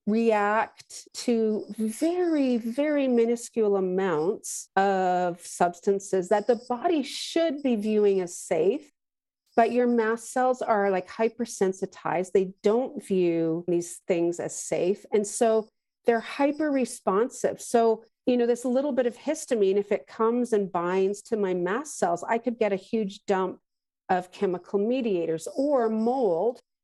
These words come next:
right? Mold is one of those things. It's gonna bind to mast cell receptors and again, can cause this huge dumping of all kinds of inflammatory chemical mediators.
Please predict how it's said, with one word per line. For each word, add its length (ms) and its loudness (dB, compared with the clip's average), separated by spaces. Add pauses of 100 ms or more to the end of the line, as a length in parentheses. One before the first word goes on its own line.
(120)
right? 180 0
Mold 480 2
is 160 -2
one 160 0
of 60 0
those 220 -4
things. 240 -4
It's 80 -8
gonna 180 0
bind 460 -2
to 120 -6
mast 380 -4
cell 160 -2
receptors 840 -2 (420)
and 100 2
again, 340 0
can 200 -6
cause 340 -4
this 220 -4
huge 440 -2 (180)
dumping 680 -2
of 260 -6
all 160 0
kinds 400 -4
of 100 -4
inflammatory 800 -2
chemical 540 -6
mediators. 520 0